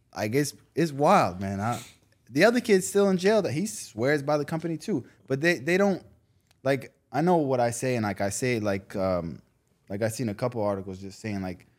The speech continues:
I say, like, I'm proud of what I did or whatever, but I'm not. It's not that I'm proud of what I did. I think it's just a good story, and I, when I speak, I, I laugh and I, I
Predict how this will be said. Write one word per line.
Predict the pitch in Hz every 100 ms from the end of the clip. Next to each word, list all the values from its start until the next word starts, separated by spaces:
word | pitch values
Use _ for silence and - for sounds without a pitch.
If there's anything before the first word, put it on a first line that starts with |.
| _ _ _ _ _ -
I | 104
say, | - 123
like, | 101 98
I'm | 90
proud | 76 110 110 104
of |
what | 98 92
I | 90
did | 92 90
or | 85
whatever, | 85 82 80
but | 76 95
I'm | 113
not. | 143 139 -
It's | - -
not | 151
that | 156
I'm | 113
proud | 110 123
of | 117
what | 107
I |
did. | 95 92
I | 78
think | 95 107
it's | 95
just | 101 95
a |
good | 92 104
story, | - 107 104
and | 98
I, | 92
when | 82 95
I | 92
speak, | - 123 110
I, | 90 87 -
I | 85
laugh | 87 101 104 101
and | 95
I, | 85 78 -
I | 82